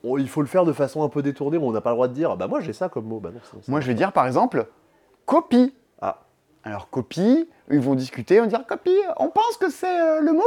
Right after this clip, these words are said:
Speaker 2: c'est tricher. Non, c'est pas tricher. Le C est éliminé. Maintenant, je peux dire un, un, un mot qui commence soit par T, soit par D, parce que c'est sur les côtés.
Speaker 1: Mmh.
Speaker 2: Donc au passage, des fois, c'est pas tant que j'ai absolument envie de dire un mot qui commence par C, c'est que j'ai besoin du T pour faire deviner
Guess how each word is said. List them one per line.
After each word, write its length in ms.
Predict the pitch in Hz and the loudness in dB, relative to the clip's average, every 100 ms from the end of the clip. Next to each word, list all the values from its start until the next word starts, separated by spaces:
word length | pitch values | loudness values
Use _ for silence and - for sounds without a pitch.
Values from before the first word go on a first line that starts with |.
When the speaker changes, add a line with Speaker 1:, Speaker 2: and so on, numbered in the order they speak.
| 494 | 4
Speaker 2:
c'est 160 | 349 - | 2 -2
tricher. 500 | - 466 - 349 359 | 0 0 -2 -6 -6
Non, 80 | - | -10
c'est 100 | - | -8
pas 140 | - 247 | -6 -8
tricher. 400 | - 185 - 143 - - - - _ _ _ _ | -8 -10 -8 -12 -12 -16 -16 -20 _ _ _ _
Le 100 | 123 | -4
C 360 | 110 - 233 - - _ - - - | -2 4 4 4 -20 _ -14 -10 -6
est 100 | 165 | -2
éliminé. 320 | 170 135 117 | 0 0 -2
Maintenant, 340 | 117 104 139 269 | -4 0 2 2
je 80 | |
peux 140 | - 151 | 2 0
dire 200 | 131 127 | 2 2
un, 80 | 123 123 120 | 0 -2 -4
un, 60 | 127 | -2
un 60 | |
mot 160 | 127 139 | -2 -2
qui 100 | - | -2
commence 200 | 113 110 | -6 -4
soit 180 | - 185 | -4 -2
par 220 | - - | -4 0
T, 320 | - 370 - _ _ _ _ | 2 2 0 _ _ _ _
soit 240 | - 240 247 | 0 2 4
par 200 | 254 202 | 4 4
D, 280 | 196 214 _ _ _ - | 2 0 _ _ _ -18
parce 120 | 98 | -10
que 100 | - | -4
c'est 120 | 175 180 | -4 -4
sur 140 | 156 | -4
les 80 | 151 | -4
côtés. 320 | 165 147 131 | -4 -6 -10
Speaker 1:
Mmh. 340 | - 131 185 180 | -10 -8 -6 2
Speaker 2:
Donc 180 | 190 185 | 2 4
au 60 | |
passage, 320 | 214 196 220 | 0 0 0
des 120 | 165 180 | 0 0
fois, 280 | 196 190 | 2 0
c'est 120 | 175 143 | 0 -2
pas 140 | 233 | -2
tant 160 | 233 214 | -2 -4
que 80 | 165 | -2
j'ai 120 | 139 | -2
absolument 360 | 131 180 175 | -2 -4 -2
envie 140 | 165 156 | -2 0
de 80 | 139 | -2
dire 200 | 123 120 | 0 0
un 60 | |
mot 120 | 117 | 0
qui 80 | 127 | -2
commence 160 | 110 104 | -6 -10
par 140 | 113 | -12
C, 160 | - 220 - - | -8 -8 -10 -12
c'est 140 | - | -6
que 60 | 107 | -2
j'ai 80 | 120 | 0
besoin 200 | 120 175 | 2 0
du 140 | 156 | 0
T 120 | - 160 | -2 -4
pour 80 | |
faire 120 | - 104 | -4 -8
deviner 320 | 95 104 | -6 -6